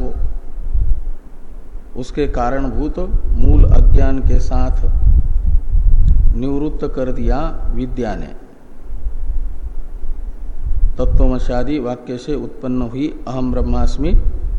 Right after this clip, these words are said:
इस विद्या ने उसे निवृत्त कर दिया। निवृत्त करके स्वास्थ्य का समर्पक हो गया। कौन? ब्रह्म ज्ञान।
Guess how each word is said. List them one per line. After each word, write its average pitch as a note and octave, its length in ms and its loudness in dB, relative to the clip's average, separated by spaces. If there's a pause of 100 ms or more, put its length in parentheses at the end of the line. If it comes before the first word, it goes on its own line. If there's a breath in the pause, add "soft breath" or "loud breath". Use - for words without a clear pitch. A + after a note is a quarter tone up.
(160)
इस B2+ 180 -14
विद्या B2 440 -4
ने A#2+ 220 -8
उसे C3 340 -8
निवृत्त D#3 520 -8
कर B2+ 100 -8
दिया। A#2+ 280 -14 (1300)
निवृत्त C#3+ 560 -4
करके D#3 340 2
स्वास्थ्य B2+ 500 -6
का D3+ 160 -4
समर्पक A#2+ 680 -10
हो - 140 -12
गया। - 240 -6 (2500)
कौन? D3 220 -4
ब्रह्म B2 280 -6
ज्ञान। - 340 -14